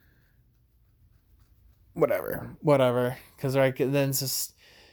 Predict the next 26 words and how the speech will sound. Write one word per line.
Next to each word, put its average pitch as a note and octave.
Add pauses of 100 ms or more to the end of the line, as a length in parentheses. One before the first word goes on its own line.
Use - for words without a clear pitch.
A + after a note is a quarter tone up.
(140)
like, D3
"Oh, A#3
I F#3+
wanted F3+
this." G3
Then C3
you A#2+
have A2+
to, -
you -
know, A1
at -
the F#2
window, C#3+
this, D3+
um, A2+ (1700)
that's, B3+
like, D#4
an D4+
interesting A3
thing E3+
that A2
Starbucks D3+
kinda B2+
lets C3
happen. C#3